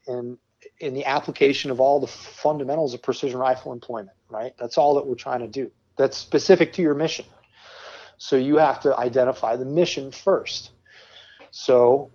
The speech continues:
um, and then we just really look at everything from a task, a purpose, and a standard, right? We s-,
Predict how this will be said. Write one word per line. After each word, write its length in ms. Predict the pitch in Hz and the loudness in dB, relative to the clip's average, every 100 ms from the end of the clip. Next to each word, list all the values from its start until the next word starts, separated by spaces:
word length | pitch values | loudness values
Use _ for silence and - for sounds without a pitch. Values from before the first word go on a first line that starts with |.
| 135 | 0
um, 480 | 127 123 123 123 - | 2 2 0 -4 -6
and 120 | 131 | 2
then 120 | 160 170 | 4 6
we 100 | 180 | 4
just 240 | 185 - | 2 6
really 220 | 175 175 | 10 10
look 200 | 165 170 | 10 6
at 60 | 165 | 6
everything 420 | 165 165 170 165 | 4 2 -2 -6
from 220 | - 135 | -6 -8
a 40 | 127 | -8
task, 560 | - 143 156 151 - _ | -4 -2 -2 -4 -10 _
a 100 | - | -6
purpose, 480 | 123 147 139 147 143 | -2 -2 -2 -4 -4
and 120 | 139 | -6
a 20 | 131 | -8
standard, 540 | - 147 147 120 101 - _ _ | -8 -8 -8 -10 -16 -18 _ _
right? 260 | 120 135 123 | -10 -8 -10
We 60 | |
s-, 120 | 120 | -12